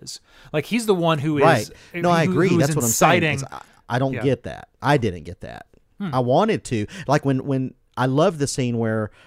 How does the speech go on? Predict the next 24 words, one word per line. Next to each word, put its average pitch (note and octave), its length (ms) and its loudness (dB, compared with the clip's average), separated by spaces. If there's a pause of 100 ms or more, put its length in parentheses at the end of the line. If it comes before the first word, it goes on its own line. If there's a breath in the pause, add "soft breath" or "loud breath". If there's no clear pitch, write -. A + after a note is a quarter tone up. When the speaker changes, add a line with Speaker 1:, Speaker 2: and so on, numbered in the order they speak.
(120 soft breath)
Speaker 2:
Rocky A#2 560 0
and G#2+ 240 -4
Ivan G#2+ 460 -2
are G2+ 180 -4
in A2 220 -2
the G2 100 -2
restaurant G2 720 -4
and, G#2+ 280 -4
Speaker 1:
Yeah. A#2 600 -2
Speaker 2:
and F#2+ 140 -16
you C#3 140 0
get C3+ 220 2
the C3+ 60 2
whole C3 400 4
smack C3 500 2
Speaker 1:
Yeah. C#3 60 2
Speaker 2:
talk, A#2+ 320 2
"We C3 120 0
dispose B2 680 0
of A#2 100 -2
our," A#2 380 2 (180 loud breath)
whatever C3+ 300 2
he - 80 0
said. A2 480 0